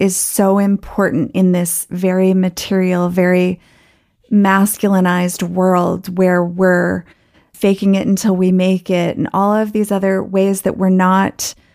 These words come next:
allowing and embracing our humanity. And by not allowing and embracing our humanity, nor are we allowing and embracing our divinity.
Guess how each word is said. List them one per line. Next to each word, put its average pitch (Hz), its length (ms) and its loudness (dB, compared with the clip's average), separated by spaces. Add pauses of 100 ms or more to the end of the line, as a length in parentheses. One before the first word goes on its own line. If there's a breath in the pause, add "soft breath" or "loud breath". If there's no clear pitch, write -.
(320)
allowing 196 680 2
and 185 140 0
embracing 185 880 -2
our 175 100 -4
humanity. 180 1120 0 (420 soft breath)
And 196 380 0
by 190 160 0
not 190 480 0
allowing 190 560 -2
and 185 100 0
embracing 185 520 -4
our 180 80 -4
humanity, 185 960 -2
nor 190 460 0
are 185 100 0
we 180 320 -2
allowing 180 540 0
and 180 120 -2
embracing 180 720 -2
our 180 120 0
divinity. 190 800 0